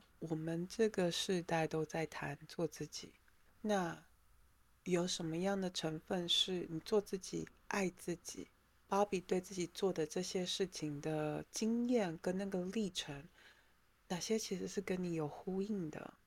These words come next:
最后他跟 Ken 那样分开，其实 Ken 还是很爱 Barbie，这一点还蛮感人的。但 Ken 也知道，他就算再爱 Barbie，也是要先追求他自己是谁。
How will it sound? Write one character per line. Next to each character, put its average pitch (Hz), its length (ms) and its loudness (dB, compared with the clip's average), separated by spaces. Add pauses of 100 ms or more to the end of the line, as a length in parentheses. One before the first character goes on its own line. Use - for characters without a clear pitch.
(240)
最 214 260 4
后 185 220 2
他 180 300 -2
跟 160 440 0
Ken 170 320 -2 (140)
那 151 100 -2
样 151 220 0
分 180 340 -2
开， 175 480 -4 (240)
其 - 140 -4
实 233 80 4
Ken 262 200 4
还 185 140 2
是 190 120 2
很 170 160 0
爱 156 120 6
Barbie， - 600 2 (100)
这 233 120 6
一 - 20 8
点 190 200 0
还 151 120 2
蛮 151 220 0
感 139 220 -2
人 135 260 -4
的。 - 140 -8 (380)
但 240 180 2
Ken 247 200 4
也 170 160 6
知 196 240 4
道， 202 280 4
他 190 280 0
就 196 160 0
算 170 420 0
再 196 280 2
爱 185 180 0
Barbie， 160 640 -4 (220)
也 170 180 -2
是 202 180 2
要 196 160 6
先 190 280 -2
追 180 200 0
求 160 260 -4
他 165 300 -4
自 - 160 -4
己 - 160 -6
是 - 140 -6
谁。 - 340 -4